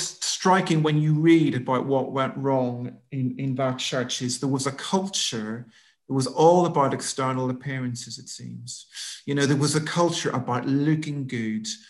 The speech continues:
uh, looking slick. You, you know, we have to appear really good and be really attractive, uh, because that will make us, us credible, uh, in, in the eyes of the outside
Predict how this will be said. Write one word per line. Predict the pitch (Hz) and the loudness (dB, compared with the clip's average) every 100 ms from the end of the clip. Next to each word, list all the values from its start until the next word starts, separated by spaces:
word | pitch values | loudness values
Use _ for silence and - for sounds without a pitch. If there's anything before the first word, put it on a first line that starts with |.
| _ _ _ | _ _ _
uh, | 127 123 123 127 | -2 0 0 2
looking | 147 156 156 143 135 131 135 | 4 4 2 0 0 -2 -4
slick. | - - - 131 110 - | -4 -4 -4 -4 -4 -6
You, | - 147 | -8 -4
you | 151 | -2
know, | 147 123 | -2 -2
we | 131 127 | 0 0
have | - 175 - | 0 -2 0
to | 180 | 0
appear | 147 151 - 175 139 117 | 0 -2 -4 -2 0 -2
really | - 123 143 143 135 135 | -2 -2 -2 -2 -2 -4
good | 127 147 113 117 - | -4 -6 -6 -8 -10
and | 123 | -6
be | 135 | -2
really | 135 135 131 127 | -2 0 0 0
attractive, | 123 - 135 - - 104 127 - - - - - - - | -2 -6 -8 -8 -10 -10 -12 -14 -20 -14 -12 -12 -10 -4
uh, | 131 | -2
because | 127 143 - 131 | 0 -2 -2 -2
that | 147 143 | -2 -2
will | 139 135 | -2 -2
make | 131 127 127 | -2 -4 -4
us, | 123 - - | -4 -4 -4
us | 127 | -6
credible, | - - - 156 139 127 117 107 117 131 - _ _ _ 131 | -6 -10 -4 -2 -2 -4 -6 -6 -8 -10 -16 _ _ _ -4
uh, | 123 120 120 - | -2 -2 -4 -4
in, | 131 127 | -2 -2
in | 127 127 | 0 0
the | 131 | 2
eyes | 127 127 123 | 2 2 0
of | 120 | 0
the | 123 | 0
outside | 123 123 123 | 0 -2 -2